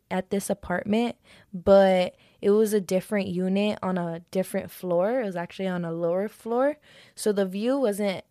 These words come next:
that nice, honestly. But I really liked the layout because I remember having this little room and I was like, "Whoa, that's dope. Like, I could do my podcast in there."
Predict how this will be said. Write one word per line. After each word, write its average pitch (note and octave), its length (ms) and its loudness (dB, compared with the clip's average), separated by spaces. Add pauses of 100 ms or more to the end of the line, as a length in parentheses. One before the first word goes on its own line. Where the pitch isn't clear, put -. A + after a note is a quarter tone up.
that E3+ 280 -2
nice, E3+ 580 -8
honestly. F#3 560 -6 (380)
But G3 380 6
I F#3 100 2
really G#3+ 540 2
liked F#3+ 400 -2
the F#3+ 100 0
layout F3 520 -2
because F#3 280 -6
I F3+ 100 -2
remember F3+ 360 -2
having F#3 300 -4
this F#3 200 -10
little F#3 340 -4
room F3+ 460 -4
and F3+ 100 -8
I F3+ 60 -10
was F3+ 140 -14
like, F3+ 140 -14
"Whoa, G#3 400 -2
that's G3 300 -8
dope. G#3 380 0
Like, G3+ 120 -4
I - 120 -8
could F#3+ 140 -18
do G3 80 -10
my F3+ 140 -10
podcast A#3 580 -4
in A3 120 -2
there." A3 240 -2